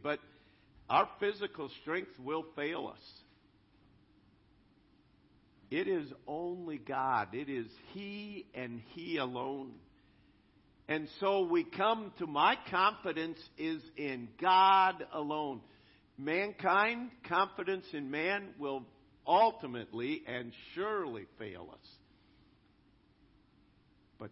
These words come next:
those who put their trust in the Lord shall be as Mount Zion, which shall never be moved. And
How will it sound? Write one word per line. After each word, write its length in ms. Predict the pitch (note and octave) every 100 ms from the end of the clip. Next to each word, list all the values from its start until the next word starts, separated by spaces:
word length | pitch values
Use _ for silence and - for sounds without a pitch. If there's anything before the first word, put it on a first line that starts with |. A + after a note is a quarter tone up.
| -
those 320 | C3 E3 F#3 -
who 80 | F3+
put 360 | F3+ F#3 F3+
their 180 | D#3 D#3 - -
trust 300 | D3 C#3+ -
in 140 | C3 B2
the 80 | A#2+
Lord 440 | A2+ A#2 A2 G2 F2+ -
shall 180 | A2+ A2+
be 220 | A#2+ B2+ B2+
as 80 | G#2+ G#2+
Mount 400 | G#2 A2+ B2 - A2+ -
Zion, 500 | A2 G#2 G2+ G2 E2+ E2+
which 160 | F#2+ G#2+ -
shall 180 | - F2 F#2+
never 320 | G2+ A2 A2+
be 220 | G#2 G2 G2+
moved. 200 | F2 D2+ - _ _ _ _ _ _ _ _ _ _ _ _ -
And 220 | B2+